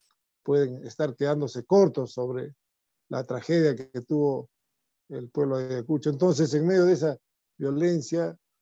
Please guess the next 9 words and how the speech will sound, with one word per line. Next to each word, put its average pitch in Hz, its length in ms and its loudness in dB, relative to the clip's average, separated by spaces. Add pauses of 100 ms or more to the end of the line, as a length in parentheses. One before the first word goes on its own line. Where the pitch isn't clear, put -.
(300)
a 139 120 -10
través 143 460 0
del 139 200 -2
Fórum 156 380 0
Ayacucho 139 500 -6
Siglo 147 300 0
veintiuno, 147 520 -2
logramos 135 500 -2
unir 147 280 -4